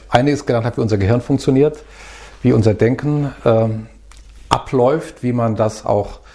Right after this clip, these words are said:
äh, wenn man weiß, wie es abläuft,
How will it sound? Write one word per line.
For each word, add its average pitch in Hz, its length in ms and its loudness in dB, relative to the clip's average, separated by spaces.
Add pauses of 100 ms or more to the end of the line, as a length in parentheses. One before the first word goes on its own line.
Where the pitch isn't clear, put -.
(840)
äh, 101 240 2 (840)
wenn 120 120 4
man 110 160 2
weiß, 135 240 0
wie 143 60 2
es 110 160 -2
abläuft, 117 720 -4